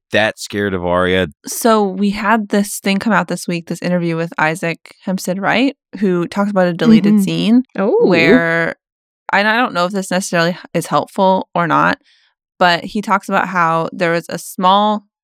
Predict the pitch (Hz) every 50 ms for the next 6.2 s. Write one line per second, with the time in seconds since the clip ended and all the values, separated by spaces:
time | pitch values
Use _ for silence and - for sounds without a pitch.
0 | _ _ _ - - - 202 180 165 165 165 - 160 170 - 160 151 - - -
1 | 185 160 - - - _ _ _ _ _ _ - 180 185 - - 180 185 190 -
2 | 185 175 160 - 175 160 165 180 190 - - 202 170 - 165 160 156 156 151 147
3 | 147 147 151 156 - - _ - 175 160 165 151 170 - - - 170 - - 156
4 | 147 143 147 151 - - - - - 170 160 156 151 147 - - 156 143 131 -
5 | - - - - _ _ _ _ _ _ _ _ _ - 175 165 160 151 147 151
6 | 147 151 165